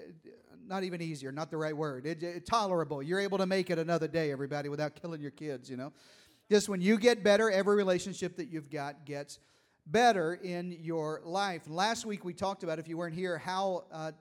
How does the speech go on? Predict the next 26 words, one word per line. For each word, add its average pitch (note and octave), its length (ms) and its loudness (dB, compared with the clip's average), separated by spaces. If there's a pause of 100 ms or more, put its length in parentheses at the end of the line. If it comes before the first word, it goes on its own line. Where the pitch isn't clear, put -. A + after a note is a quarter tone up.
to F3+ 120 -8
not F3+ 600 2
be G3+ 140 -2
a A3+ 80 0
person G3 540 -8
trapped F#3+ 580 -8
in F3 280 -8
offense A3+ 680 -6 (520)
and D#3 160 -8
the C3+ 60 -6
spirit A3 440 2
of G#3+ 120 0
offense G#3 480 -6
and B2 240 -12
anger G#3 640 -2
and D3 200 -8
all G3 280 0
of F3 100 -6
that, F3+ 240 -4
how G3 140 -4
to D#3+ 220 -6
righteously F#3 720 -6
deal F3+ 360 -4
with G3 200 -2
your F#3+ 220 -2
offense, F#3+ 560 -10